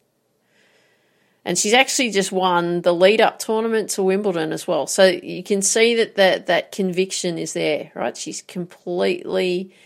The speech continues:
deep into her soul, now believes it. But you don't have to win a tournament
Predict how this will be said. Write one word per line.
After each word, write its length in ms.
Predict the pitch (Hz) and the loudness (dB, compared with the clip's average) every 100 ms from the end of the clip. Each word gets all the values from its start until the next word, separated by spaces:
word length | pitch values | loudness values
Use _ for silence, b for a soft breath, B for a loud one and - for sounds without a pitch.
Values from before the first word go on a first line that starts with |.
| b b b | b b b
deep 280 | - 208 240 | 2 4 4
into 280 | 240 220 220 | -2 -2 -2
her 140 | 185 | 0
soul, 440 | 180 - 165 160 160 | 0 2 2 2 0
now 220 | 170 170 | -2 -2
believes 520 | 165 160 165 170 165 | -2 -4 -4 -4 -6
it. 220 | 175 - _ _ b b b b b b b b - | -8 -8 _ _ b b b b b b b b 2
But 180 | 240 - | 4 4
you 100 | 240 | 6
don't 200 | 294 330 | 6 6
have 260 | 285 254 | -2 -2
to 80 | 254 | 0
win 240 | 208 220 196 | 2 4 2
a 60 | |
tournament 920 | 180 - 262 285 311 240 160 180 269 | 0 -4 2 2 4 2 0 0 -4